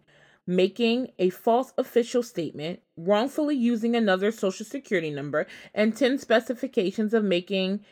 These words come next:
and uttering checks without having sufficient funds in his account for payment. He was sentenced to sixty days restriction,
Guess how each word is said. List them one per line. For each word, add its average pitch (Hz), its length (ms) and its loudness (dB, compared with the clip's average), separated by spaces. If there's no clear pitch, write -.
and 226 240 2
uttering 196 340 6
checks 190 300 0
without 208 320 2
having 175 380 0
sufficient 196 600 -6
funds 220 420 2
in 220 220 4
his 220 200 2
account 202 380 -4
for 247 160 2
payment. 226 480 0
He 226 120 2
was 220 180 8
sentenced 208 420 0
to 196 120 -6
sixty 233 360 -6
days 196 400 4
restriction, 269 640 -2